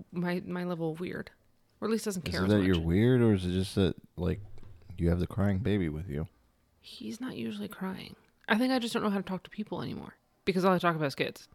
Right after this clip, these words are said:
Speaker 1: because I have three kids. And so I think I have a hard time getting back, and I don't work out of the house.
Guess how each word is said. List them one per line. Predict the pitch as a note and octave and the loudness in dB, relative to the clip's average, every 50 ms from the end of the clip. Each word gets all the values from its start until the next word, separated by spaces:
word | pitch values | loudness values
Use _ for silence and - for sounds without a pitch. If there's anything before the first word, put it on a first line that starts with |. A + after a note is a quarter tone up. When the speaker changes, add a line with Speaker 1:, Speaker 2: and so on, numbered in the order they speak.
| _ _ - | _ _ 0
Speaker 1:
because | F#3 F#3+ D#3+ | 2 2 4
I | E3+ | 2
have | F3 D#3+ | 0 -2
three | - - C3+ | -4 -6 -8
kids. | - - - - - - _ _ _ _ _ _ _ _ - | -10 -10 -14 -16 -18 -20 _ _ _ _ _ _ _ _ -2
And | - E3 | 0 0
so | F3 | 0
I | D#3+ | 0
think | F3+ F3 | 0 -2
I | D#3+ D#3+ | -2 -2
have | E3 D#3 | -2 -4
a | |
hard | D3 - - D#3+ D#3+ D3+ | -2 2 2 2 2 2
time | - - D#3 D3+ D3 D3 C#3+ C3+ C#3 - _ _ _ - E3 D#3 | -2 -4 -2 -2 -2 -2 -4 -6 -8 -12 _ _ _ -12 -4 -2
getting | F3 E3 D#3+ D#3 | -2 -2 0 0
back, | D3+ D#3 - - | 0 -2 0 0
and | F3 F3 | 0 2
I | D#3+ | 2
don't | D#3 E3+ D#3 | 2 0 0
work | D#3 D#3+ - E3 | 0 -2 -2 -2
out | D3 | -4
of | C#3+ | -4
the | C3+ C3+ | -4 -4
house. | C#3+ - - - - - | -4 -4 -6 -8 -12 -18